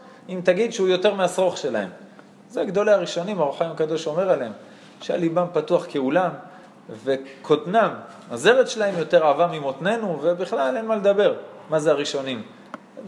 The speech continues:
תלמד אותם, אתה כבר רואה איזה עוצמות מטורפות. הראשונים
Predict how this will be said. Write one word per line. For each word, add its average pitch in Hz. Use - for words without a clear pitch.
תלמד 302
אותם, 165
אתה 147
כבר 180
רואה 175
איזה 151
עוצמות 151
מטורפות. 110
הראשונים 131